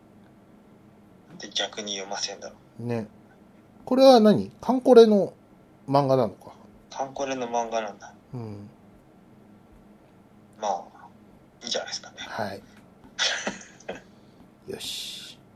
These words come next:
Speaker 2: お、
Speaker 1: えーと。
Speaker 2: あ、現行機でクラシックゲームを遊ぼう。家庭用ゲーム機編。
Speaker 1: うん。
Speaker 2: いいじゃん、いいじゃん。
Speaker 1: 先週はじゃあアーケードだっ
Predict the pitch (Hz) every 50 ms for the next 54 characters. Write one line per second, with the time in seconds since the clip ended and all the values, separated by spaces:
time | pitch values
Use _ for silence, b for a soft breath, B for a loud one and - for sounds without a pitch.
0 | - - - - - - - - - - - - - - - - - - - -
1 | - _ _ - - - - - - - - - - - - - - - - -
2 | - - _ - - - - - - - - - - - - - - - - -
3 | - - - - - - - - 180 170 - - - - 131 117 151 175 208 214
4 | 208 - 247 233 185 - 165 135 120 - - 180 190 180 - - - - 185 160
5 | 185 175 156 127 104 104 107 - 147 131 123 127 110 - - - - - - -
6 | - - - - - - - - - - - - - 175 185 190 190 180 170 151
7 | 143 151 151 151 147 - - - - - - - - - - - - 147 131 113
8 | 104 - - - - - - - - - - - - - - - - - - 127
9 | 139 156 160 160 151 131 117 120 120 120 123 117 104 95 98 90 - - - -
10 | - - - - - - - - - - - _ - - - - - - - -
11 | - - - - - - - - - - - - - - 196 208 - - 214 202
12 | 190 170 156 - 151 113 117 127 135 - - 165 - 110 101 95